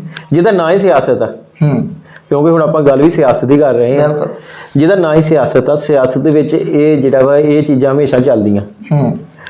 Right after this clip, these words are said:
Speaker 1: ਔਰ ਸਿਆਸਤ ਦੇ ਵਿੱਚ ਕਿ ਜਿਸ ਤਰ੍ਹਾਂ ਤੁਸੀਂ ਕਹਿ,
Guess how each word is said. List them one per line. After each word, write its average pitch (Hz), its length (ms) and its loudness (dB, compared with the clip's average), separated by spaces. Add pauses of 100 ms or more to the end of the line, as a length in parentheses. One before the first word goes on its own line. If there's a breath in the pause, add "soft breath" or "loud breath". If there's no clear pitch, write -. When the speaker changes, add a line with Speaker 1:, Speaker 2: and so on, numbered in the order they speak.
(280 loud breath)
Speaker 1:
ਔਰ 151 440 0 (320)
ਸਿਆਸਤ 156 640 -2
ਦੇ 160 500 2
ਵਿੱਚ 127 440 0 (600)
ਕਿ 156 100 0
ਜਿਸ 135 300 0
ਤਰ੍ਹਾਂ 147 180 -2
ਤੁਸੀਂ 139 260 -2
ਕਹਿ, 135 240 2